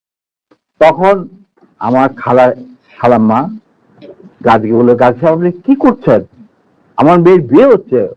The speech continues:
আর they are the, আহ, তারা বরপক্ষেরও কন্যাপক্ষেরও। ওরা কাজ, কি হয়ে-, হয়েছে কি? ও তো, ওরা তো ব্যস্ত। বলে কি, "আমি ওদেরকে উচিত শিক্ষা দেবো, ওকে আমি উচিত শিক্ষা দেবো।" তখন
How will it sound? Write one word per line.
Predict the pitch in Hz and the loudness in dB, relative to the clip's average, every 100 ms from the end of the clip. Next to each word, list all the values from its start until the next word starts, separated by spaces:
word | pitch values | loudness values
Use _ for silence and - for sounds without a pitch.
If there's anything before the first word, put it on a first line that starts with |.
| _ - | _ -6
আর | 143 | -4
they | 135 127 175 | -2 2 2
are | 165 | 2
the, | 165 165 | 2 0
আহ, | - - _ - 127 _ _ _ _ _ - 110 107 - _ _ _ _ _ - | -2 -14 _ -14 -14 _ _ _ _ _ -6 -4 -4 -8 _ _ _ _ _ -2
তারা | 143 165 170 - 135 | 2 4 2 0 0
বরপক্ষেরও | 156 160 170 - 196 226 240 _ | 0 0 -6 -2 0 2 -2 _
কন্যাপক্ষেরও। | 196 175 160 165 - 123 90 - _ _ - _ _ _ _ - | -4 -2 -2 -4 -4 -2 -4 -8 _ _ -20 _ _ _ _ -6
ওরা | |
কাজ, | 190 151 160 - - - _ _ | -4 -4 -6 -8 -16 -20 _ _
কি | 262 | 2
হয়ে-, | 247 226 185 190 | 2 2 2 4
হয়েছে | 247 240 202 | 2 0 -8
কি? | 127 95 | -10 -10
ও | - | -8
তো, | 196 | -4
ওরা | 190 214 | -2 -2
তো | 214 | -2
ব্যস্ত। | 214 247 247 247 - - _ _ _ _ _ - _ _ _ - _ _ _ _ _ _ _ _ _ _ - | 0 0 -2 -4 -4 -10 _ _ _ _ _ -20 _ _ _ -20 _ _ _ _ _ _ _ _ _ _ 0
বলে | 165 165 | 0 2
কি, | |
"আমি | 160 143 | 2 2
ওদেরকে | 143 135 127 143 | -2 -2 -4 -4
উচিত | 127 _ - | -6 _ -18
শিক্ষা | - 87 | -10 -10
দেবো, | - - - _ - | -12 -20 -20 _ -8
ওকে | 107 131 | -2 0
আমি | 120 135 | 2 0
উচিত | 127 127 - - | -2 -6 -8 -20
শিক্ষা | - 82 | -14 -12
দেবো।" | - - _ _ _ _ _ _ _ | -14 -20 _ _ _ _ _ _ _
তখন | 147 143 147 | 0 2 0